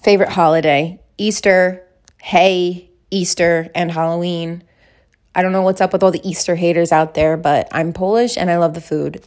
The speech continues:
Um, but Halloween definitely is tied. Sometimes it surpasses Easter. I love Halloween. Um, I'm a spooky person. I was born October twenty-third, so I love all spooky kinds of things.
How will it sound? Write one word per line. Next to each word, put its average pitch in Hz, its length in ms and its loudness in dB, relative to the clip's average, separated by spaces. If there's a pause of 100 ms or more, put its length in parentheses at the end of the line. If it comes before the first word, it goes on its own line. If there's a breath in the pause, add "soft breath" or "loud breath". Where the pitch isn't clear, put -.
Um, 160 420 -10 (220)
but 202 120 2
Halloween 220 640 -2
definitely 220 580 0
is 254 140 2
tied. 175 560 0 (260 loud breath)
Sometimes 208 580 0
it 220 140 -8
surpasses 190 560 0
Easter. 170 540 -8 (260 soft breath)
I 190 60 -6
love 180 260 2
Halloween. 180 640 -4 (640 soft breath)
Um, 175 520 0 (320)
I'm 185 140 0
a - 20 0
spooky 190 420 -2
person. 202 560 -2
I 175 140 2
was 175 100 -2
born 170 420 -2
October 180 420 -6
twenty-third, 175 680 -4 (120)
so 165 760 2 (1000)
I 185 100 4
love 170 240 2
all 160 140 0
spooky 156 380 -8
kinds 151 340 -8
of 160 120 -10
things. - 540 -12